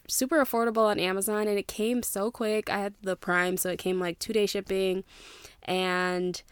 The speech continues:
uh, yeah, I'm just, like, really happy about this desk. Um, it's a really great size.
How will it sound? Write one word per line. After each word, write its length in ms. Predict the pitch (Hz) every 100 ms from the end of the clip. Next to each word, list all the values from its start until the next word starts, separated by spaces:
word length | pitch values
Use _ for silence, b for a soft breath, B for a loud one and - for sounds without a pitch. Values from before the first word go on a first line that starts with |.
| b b b b
uh, 480 | 208 175 175 170 165 -
yeah, 480 | 196 208 277 175 165 -
I'm 240 | 208 226
just, 220 | 269 -
like, 160 | 254 247 -
really 640 | 180 196 190 185 190 - -
happy 320 | - 185 185
about 220 | 175 170
this 140 | 185 -
desk. 520 | 170 170 175 - -
Um, 380 | 185 180 175 175
it's 200 | - 180
a 40 | 190
really 220 | 196 208
great 280 | 208 196 -
size. 840 | - 240 240 240 233 233 233